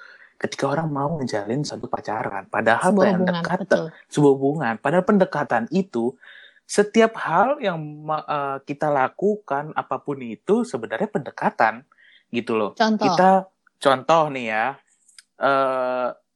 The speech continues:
Speaker 1: pendekatan misalnya kayak ke temen kita deh, gitu.
Speaker 2: Iya, betul.
Speaker 1: Wak-, entah mau waktu S D, waktu S M P, bahkan dari T K nih.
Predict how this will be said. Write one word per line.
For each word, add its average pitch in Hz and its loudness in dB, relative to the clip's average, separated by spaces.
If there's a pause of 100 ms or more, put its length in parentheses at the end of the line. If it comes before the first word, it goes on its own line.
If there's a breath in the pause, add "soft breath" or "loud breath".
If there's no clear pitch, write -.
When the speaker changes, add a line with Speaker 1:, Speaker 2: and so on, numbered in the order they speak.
Speaker 1:
pendekatan 131 -4
misalnya 131 -4
kayak 135 -4
ke 127 -8
temen 139 -4
kita 165 2
deh, 165 0 (160)
gitu. 226 -4
Speaker 2:
Iya, 175 -2
betul. 170 -8 (960 soft breath)
Speaker 1:
Wak-, 120 -2
entah 110 -2
mau 110 -6 (160)
waktu 120 -2
S 127 2
D, 147 2 (320 soft breath)
waktu 123 -6
S 123 -6
M 123 -6
P, 147 0
bahkan 170 0
dari 165 0
T 165 -2
K 143 2
nih. 107 -8